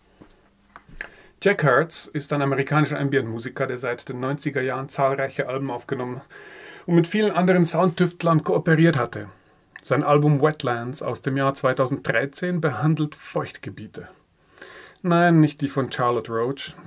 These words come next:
Die Rede ist von Feuchtbiotopen. Das mag nun ein seltsames Thema für ein Album sein, zumal es auf Deutsch etwas uncool klingt. Aber Wetlands funktioniert als Ambient-Album sehr gut.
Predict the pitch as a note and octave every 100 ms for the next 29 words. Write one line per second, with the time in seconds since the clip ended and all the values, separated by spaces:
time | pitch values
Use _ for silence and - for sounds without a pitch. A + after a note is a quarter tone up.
0 | - C#3 E3+ E3+ D3+ - D3 C#3+ D3+ C#3
1 | - C#3+ C3+ - C#3 C3 G#2 - - -
2 | - C#3 - E3+ E3+ E3+ E3+ D3+ C3 D3
3 | D#3 D#3 C#3 - D#3+ E3+ D3+ C#3 C3+ C3+
4 | - D#3 C#3 A#2 A2 A2+ A2+ C#3 - C3
5 | C3+ C3+ C3+ B2+ - - C#3+ D3 - -
6 | - - - F3+ E3+ B2 A2+ A2+ G#2+ -
7 | - _ _ - _ - B2 A#2 C#3 F3
8 | F3 F#3 F3+ - C#3+ - C3 C3+ C#3+ C#3+
9 | C3 - C3 C#3+ D3 D3 C3+ C3 B2+ A2
10 | - A2+ - D#3+ -